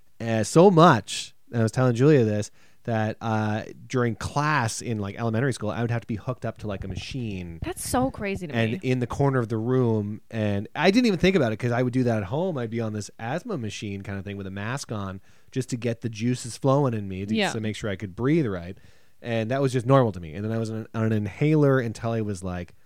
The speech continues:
Speaker 1: almost, like, eighteen, and then I just grew out of it.
Speaker 2: That's so fucked up.
Speaker 1: Yeah. And I remember,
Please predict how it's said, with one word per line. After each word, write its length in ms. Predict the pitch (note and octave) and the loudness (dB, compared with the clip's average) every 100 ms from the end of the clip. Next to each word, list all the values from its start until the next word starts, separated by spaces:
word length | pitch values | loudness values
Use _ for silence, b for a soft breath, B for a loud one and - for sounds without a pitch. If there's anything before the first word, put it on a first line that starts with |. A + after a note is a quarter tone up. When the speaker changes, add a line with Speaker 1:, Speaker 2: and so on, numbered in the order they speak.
| - - - | -20 -20 -6
Speaker 1:
almost, 360 | C#3 F#3 C#3+ - | 0 2 2 0
like, 200 | G2+ F#2 | -4 -4
eighteen, 760 | A#2+ B2 - C#3 D#3+ F3 G3 - - - - - | -4 -6 -4 -2 0 -2 -6 -12 -20 -20 -20 -6
and 140 | A#2+ | -2
then 80 | C3+ | 2
I 60 | C3 | 0
just 160 | A#2 | -2
grew 240 | - C#3 B2+ | 2 4 4
out 180 | B2+ A#2 | 2 0
of 100 | D#2 | -6
it. 200 | - - - - - - | -16 -20 -20 -20 -20 -6
Speaker 2:
That's 240 | F4+ - | -4 -4
so 460 | - D4 C#4 D4 D#4 - - - | -2 4 6 6 4 -4 -20 -6
fucked 360 | C4 A#3 - G#3+ | 0 0 -2 -2
up. 280 | G3 D#3 - | 0 -2 0
Speaker 1:
Yeah. 300 | A#2+ A#2 E2 - - B2+ | 2 2 2 -8 -6 2
And 80 | |
I 40 | C#3 | 4
remember, 600 | D3 F3 F3+ E3 D#3 | 4 2 4 4 4